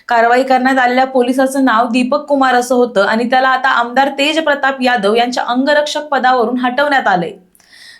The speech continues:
तसंच काही वर्षांपूर्वी तेज प्रताप यादव यांनी एका युट्यूबरला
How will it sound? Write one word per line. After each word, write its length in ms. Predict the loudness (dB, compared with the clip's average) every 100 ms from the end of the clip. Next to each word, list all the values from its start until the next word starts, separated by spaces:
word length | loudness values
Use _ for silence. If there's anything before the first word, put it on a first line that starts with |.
| -4
तसंच 400 | 0 2 0 -2
काही 280 | -2 0 0
वर्षांपूर्वी 760 | 0 0 -2 -2 -2 0 0 0
तेज 200 | 0 0
प्रताप 440 | -2 0 -2 0
यादव 320 | -2 0 -4 -6 _ _ -4
यांनी 220 | -4 0
एका 180 | 0 2
युट्यूबरला 720 | 2 2 2 0 2 2 0